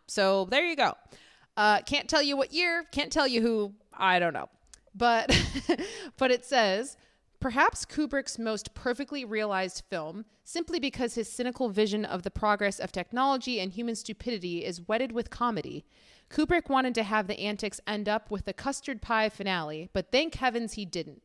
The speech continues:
The result is scary, hilarious, and nightmarishly beautiful, far more effective in its portrait of insanity and call for disar-, disarmament than any number of worthy anti-nuke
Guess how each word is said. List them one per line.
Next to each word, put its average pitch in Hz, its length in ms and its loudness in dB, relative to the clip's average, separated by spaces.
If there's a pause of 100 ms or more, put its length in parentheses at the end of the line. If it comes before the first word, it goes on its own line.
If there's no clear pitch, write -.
The 185 200 -4
result 240 440 -2
is - 160 -8
scary, 277 560 -2
hilarious, 208 680 -2
and 175 180 -10
nightmarishly 196 640 -6
beautiful, 160 540 -8 (300)
far 240 320 2
more 294 240 0
effective 208 480 -2
in 190 120 -6
its 185 120 -10
portrait 208 400 -8
of 185 120 -6
insanity 196 560 -8
and 180 140 -12
call 190 220 -8
for 180 220 -10
disar-, 196 480 -6 (180)
disarmament 190 800 -2 (440)
than 214 160 -2 (120)
any 285 240 2
number 233 280 0
of 180 220 -2
worthy 190 460 -4
anti-nuke 170 720 -8